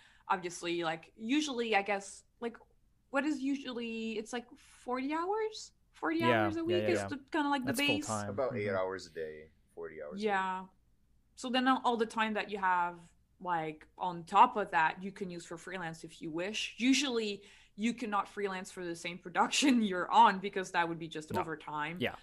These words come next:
Speaker 2: <laughs>
Speaker 1: But, uh, you could freelance for another production. So, like, for example,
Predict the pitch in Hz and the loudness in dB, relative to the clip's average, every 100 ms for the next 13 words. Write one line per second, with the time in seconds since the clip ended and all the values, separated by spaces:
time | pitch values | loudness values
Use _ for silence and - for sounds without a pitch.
0 | - - - 196 185 175 170 165 165 208 | -12 -8 2 4 4 6 8 8 6 2
1 | 254 - - 269 208 - 220 196 185 - | 0 0 0 0 0 0 2 4 2 -2
2 | 190 160 185 214 156 - - - - - | -4 -2 -2 -2 -4 -8 -12 -12 -16 -18
3 | - 185 151 - 156 - 160 - 98 185 | -16 -8 -8 -8 -12 -10 -12 -12 -12 -12